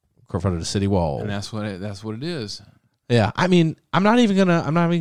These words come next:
Speaker 1: gonna entertain it. I'm not even gonna do. If y'all are like, "Well, hypothetically, who do you think would win?"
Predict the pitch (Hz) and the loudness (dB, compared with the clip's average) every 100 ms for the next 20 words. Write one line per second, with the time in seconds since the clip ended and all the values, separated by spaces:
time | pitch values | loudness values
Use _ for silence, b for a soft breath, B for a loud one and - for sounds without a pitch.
0 | 160 120 139 - 107 80 - 123 143 151 | -2 -2 -2 0 -2 -2 -4 2 4 6
1 | 147 131 110 123 127 120 110 B B 123 | 6 4 6 6 8 6 4 B B 0
2 | 131 147 135 113 87 113 123 151 135 139 | 4 6 4 2 0 -4 0 2 4 2
3 | 110 131 127 - 107 107 101 90 | 4 4 6 4 2 0 -2 -6